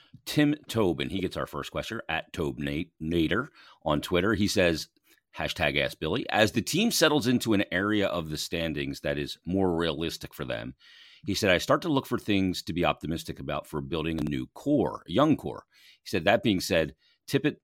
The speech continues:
is on a thirty-seven goal per eighty-two game pace." I said thirty-one, I was wrong. Um, "thirty-seven goal pace. Where do you think he ends up at?" He said, "I'll say twenty-six to twenty-eight." Where do you project him out, Bill, for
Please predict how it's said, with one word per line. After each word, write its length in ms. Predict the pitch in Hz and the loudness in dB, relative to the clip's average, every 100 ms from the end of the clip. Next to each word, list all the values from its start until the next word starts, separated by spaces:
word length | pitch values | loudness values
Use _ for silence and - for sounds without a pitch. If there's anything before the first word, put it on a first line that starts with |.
| - | -4
is 100 | 98 | 0
on 140 | 107 | 2
a 40 | 82 | 0
thirty-seven 840 | - 131 147 156 - 123 113 104 | 2 4 4 2 2 2 2 0
goal 420 | - 101 95 95 - | 0 2 2 0 -4
per 160 | 90 87 85 | -6 -4 -4
eighty-two 540 | 90 90 82 92 80 | -4 -4 -6 -4 -4
game 280 | 80 76 69 | -2 -4 -4
pace." 240 | 82 71 | -6 -8
I 40 | 73 | -8
said 200 | 76 - | -10 -10
thirty-one, 360 | 67 65 65 | -8 -6 -6
I 40 | 62 | -8
was 120 | 65 | -8
wrong. 280 | 76 65 69 _ - - - | -8 -8 -10 _ -20 -20 -4
Um, 280 | 76 73 69 | 2 2 2
"thirty-seven 500 | - 101 98 92 87 | 2 2 4 2 2
goal 160 | 82 90 | 0 0
pace. 400 | 78 62 - - _ _ _ | 0 -2 -4 -10 _ _ _
Where 180 | - 92 | 2 2
do 80 | 127 | 4
you 100 | 127 | 0
think 260 | - 98 - | 0 -4 -2
he 240 | 92 - | -4 -4
ends 320 | 76 82 78 92 | -2 -4 0 0
up 160 | 95 65 | 0 -2
at?" 220 | 53 - | -4 -6
He 120 | - 82 | -12 -4
said, 160 | 85 | 2
"I'll 120 | 78 | 2
say 180 | - 95 | 2 -2
twenty-six 760 | - - 104 107 - 92 - - | -4 -2 0 2 0 -4 -6 -10
to 120 | 71 - - | -12 -14 -12
twenty-eight." 720 | 80 78 73 - - 64 - _ _ - | -6 -4 -4 -8 -12 -12 -12 _ _ -4
Where 180 | 90 | -2
do 80 | 117 | 0
you 220 | 127 90 - _ - | 0 -2 -6 _ -4
project 360 | 92 98 - | 0 2 2
him 120 | 85 76 | 2 2
out, 200 | 65 - | 2 0
Bill, 260 | 62 62 - - | -4 -4 -12 -8
for 320 | 76 67 | -4 -2